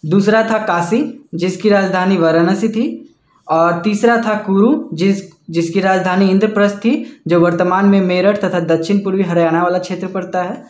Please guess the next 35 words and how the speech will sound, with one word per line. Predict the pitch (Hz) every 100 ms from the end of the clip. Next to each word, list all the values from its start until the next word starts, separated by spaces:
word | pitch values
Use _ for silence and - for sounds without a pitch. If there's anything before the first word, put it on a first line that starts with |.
| _ _ _ _ _ -
चौथा | 190 202 220 226
था | 208
अंग, | 170 202 277 - - 160
जिसकी | 175 170 208
राजधानी | 202 185 185 196
थी | 190
चंपा, | 175 165 160 214 330 - -
जो | 175
भागलपुर | 165 170 175 208 202 196
और | 185
मुंगेर | 170 175 175 185
का | 185
एरिया | 175 175 180
पड़ता | 170 165 170
है | 165 190 170
वर्तमान | 156 156 160 170
में। | 175 240 - - - _
पाँचवा | 185 190 208 226
है | 226
कौशल, | 226 175 175 214 277 - - -
जिसकी | 165 170
राजधानी | 196 190 185 196
श्रावस-, | 196 175 165 175 170 170 - -
श्रावस्ती | 165 170 170 170 226
थी, | 226 233 - - _ 165
जिसके, | 160 165 185 185 185 185 180
जो | 165 175
वर्तमान | 165 165 165 180
के | 190
क्षेत्र | 190 170 196
फैजाबाद | - 165 180 180 175 170
मंडल | 170 170 175
में | 220 -
पड़ता | 156 156
है। | 156 202